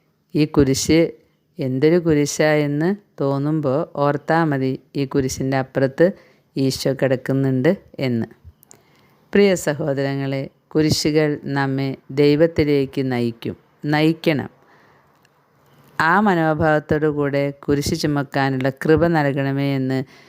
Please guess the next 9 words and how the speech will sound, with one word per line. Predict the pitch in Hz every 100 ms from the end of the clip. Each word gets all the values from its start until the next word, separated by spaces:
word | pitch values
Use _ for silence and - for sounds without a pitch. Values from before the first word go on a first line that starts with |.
| _ _
വിശുദ്ധ | 165 - 175
കുരിശിൻ്റെ | 165 160 156 160 160
തിരുനാൾ | 156 147 147 147 151 147
ദിവസമായിട്ടുള്ള | 147 143 - 143 139 135 131 135 -
ഇന്ന് | 143 147 156 170 170
നമുക്ക് | 135 139 135 127 - 139
പ്രാർത്ഥിക്കാം. | 131 135 127 - 120 - 113 - _ - - _ -
ഓർക്കണേ, | 147 151 - 156 143 151 165 _ _
ഈ | -